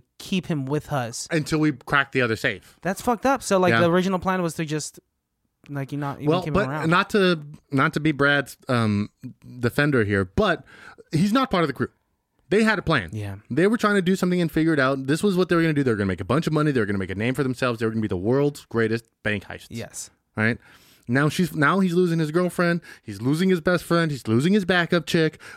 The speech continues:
Speaker 2: Wha-, he, Brad's
Speaker 1: <laughs>
Speaker 2: losing everything here.
Speaker 1: His backup chick. Karina's his backup chick.
Speaker 2: Brad's losing everything here.
Speaker 1: Uh, she's a stronger woman than that.
Speaker 2: I think Brad's maybe having sex with all three of them.
Speaker 1: Brad looks like a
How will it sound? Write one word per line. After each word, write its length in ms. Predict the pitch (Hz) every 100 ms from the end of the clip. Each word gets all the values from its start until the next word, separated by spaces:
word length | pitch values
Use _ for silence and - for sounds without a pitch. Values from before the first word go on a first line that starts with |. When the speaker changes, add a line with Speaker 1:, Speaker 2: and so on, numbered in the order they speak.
| -
Speaker 2:
Wha-, 200 | 151 170
he, 180 | 180 190
Brad's 400 | 165 151 233 277
Speaker 1:
<laughs> 0 |
Speaker 2:
losing 220 | 285 262 240
everything 260 | 254 233 190
here. 160 | 220
Speaker 1:
His 120 | 226 165
backup 600 | 180 196 190 208 180 175
chick. 240 | 190 185 - 240
Karina's 560 | - 233 226 240 247 233
his 180 | 233 208
backup 480 | 208 220 196 240
chick. 120 | 220 294
Speaker 2:
Brad's 260 | 208 -
losing 220 | 285 277 220
everything 320 | 190 131 95
here. 160 | 98 330
Speaker 1:
Uh, 220 | 330 302 302
she's 180 | 320
a 120 | 320 302
stronger 500 | 285 277 262 220 175
woman 360 | 170 160 143
than 220 | 120 113 113
that. 280 | 110 101
Speaker 2:
I 80 | 233
think 180 | 311 311
Brad's 260 | 226 214 185
maybe 260 | 175 175
having 200 | 160 160
sex 220 | 139 156
with 80 | 135
all 100 | 123
three 180 | 120 113
of 80 | 92
them. 120 | 90
Speaker 1:
Brad 300 | 214 285 320
looks 180 | 302 262
like 260 | 254 233 214
a 200 | 170